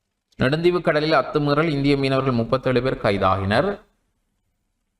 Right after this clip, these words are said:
யாழ்ப்பாணம் கோயிலாக்கண்டி பகுதியில் இடம்பெற்ற விபத்தில் படுகாயமடைந்த குடும்பத் தலைவர் மூன்று வாரங்களின் பின்னர் சிகிச்சையின் போது உயிரிழந்தார்.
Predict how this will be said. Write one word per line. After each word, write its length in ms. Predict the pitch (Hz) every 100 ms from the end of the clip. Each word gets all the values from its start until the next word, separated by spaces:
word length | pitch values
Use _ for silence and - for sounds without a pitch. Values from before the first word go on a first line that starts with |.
| _ _ _ _ _ _
யாழ்ப்பாணம் 840 | 202 131 165 170 165 180 190 - 156
கோயிலாக்கண்டி 520 | 151 160 160 156 156
பகுதியில் 240 | 151 147
இடம்பெற்ற 400 | 143 143 143 143
விபத்தில் 380 | 135 139 143 139
படுகாயமடைந்த 600 | 127 131 135 135 135 131
குடும்பத் 300 | 135 135 139
தலைவர் 260 | 139 143 160
மூன்று 340 | 131 143 147
வாரங்களின் 380 | 139 127 123 123
பின்னர் 220 | 123 131
சிகிச்சையின் 480 | 135 127 123 120 120
போது 280 | 117 120 104
உயிரிழந்தார். 580 | 104 104 101 101 123